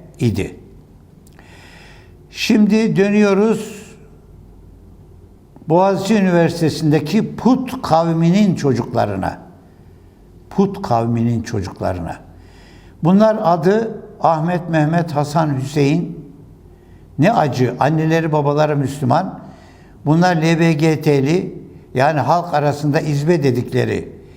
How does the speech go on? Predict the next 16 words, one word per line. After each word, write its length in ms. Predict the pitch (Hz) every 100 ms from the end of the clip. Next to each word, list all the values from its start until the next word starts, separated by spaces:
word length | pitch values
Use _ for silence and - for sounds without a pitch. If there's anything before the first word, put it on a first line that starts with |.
| - - - - - - - - - - - - - - - -
kesimden 600 | - 123 147 123 110 110 95 - - - - - - - - -
bütün 260 | 131 175 160
üniversitelerde 800 | 131 127 123 127 127 117 117 117
örgütleniyorlar 1040 | 117 120 120 147 151 165 170 185 185 139
ve 280 | 185 208 208 - - - - - - -
kime 380 | - 175 202 196
hizmet 400 | 160 156 175 -
ettiklerini 840 | 147 156 135 147 139 143 175 185
çok 340 | - 196 190 -
iyi 560 | 131 139 185 - - - - - - - - -
bildiğimiz, 640 | 123 135 131 127 117 139 139
anladığımız 720 | 127 131 127 110 120 139 123
insanlar 560 | 113 107 104 110 151 - - - - - - -
Kabe'nin 560 | 170 170 139 135 135
büyük 300 | 139 170 170
posterine 720 | 165 160 - 156 120 135 185